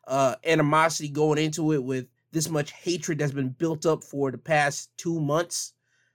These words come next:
Yeah, and for you to now get to the point like, "Oh yeah, you got this match inside of Hell in a Cell, and oh yeah, by the way, your opponent, he got a tore pec, so now you gotta work with him.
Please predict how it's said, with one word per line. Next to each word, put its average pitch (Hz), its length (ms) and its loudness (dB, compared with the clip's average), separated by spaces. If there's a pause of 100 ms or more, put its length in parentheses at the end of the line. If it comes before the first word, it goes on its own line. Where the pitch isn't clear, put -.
(420)
Yeah, 160 580 4
and 143 180 2
for 151 160 -4
you 170 180 -4
to 131 280 2 (220)
now 156 380 4
get 151 240 -2
to 170 80 -4
the 147 60 -4
point 160 260 -2
like, 123 200 -6
"Oh 165 140 6
yeah, 156 280 2 (260)
you 135 100 -6
got 147 220 6
this 139 180 -6
match 135 400 0
inside 143 300 2
of 143 40 2
Hell 147 160 2
in 147 80 2
a 143 40 -4
Cell, 135 420 -2
and 131 80 -8
oh 135 120 -2
yeah, 135 160 0
by 131 200 -2
the 127 80 -4
way, 127 160 -4
your 123 240 -6
opponent, 135 460 -4
he 135 240 -14
got 131 180 -2
a 120 60 -8
tore 139 280 -2
pec, 131 320 0
so - 140 -10
now 131 180 -2
you 123 140 -4
gotta 120 160 -4
work 139 260 -2
with 135 140 -12
him. 120 180 -8